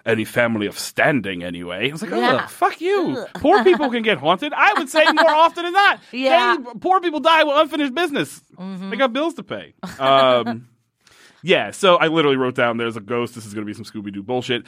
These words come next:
Speaker 1: The other, there was, oh, one other moment I wanna go back to the beginning before she gets to the,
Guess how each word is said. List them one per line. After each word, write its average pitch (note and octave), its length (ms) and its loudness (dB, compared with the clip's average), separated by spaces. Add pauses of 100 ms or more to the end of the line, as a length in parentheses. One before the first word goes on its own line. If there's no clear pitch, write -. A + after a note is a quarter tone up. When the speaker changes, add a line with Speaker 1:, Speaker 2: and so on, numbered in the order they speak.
(140)
Speaker 1:
The B3+ 120 6
other, F4+ 200 2
there D4 140 4
was, C#4+ 160 0
oh, F#3+ 140 4
one A3 240 2
other A3 120 4
moment E3+ 260 4
I - 20 2
wanna C#3+ 160 2
go C3+ 80 2
back B2+ 220 0
to - 60 -6
the A#2+ 60 -6
beginning A2 300 -2
before A2+ 320 -4
she A2+ 120 -8
gets G#2 300 -8
to A2 100 -6
the, F#2+ 180 -10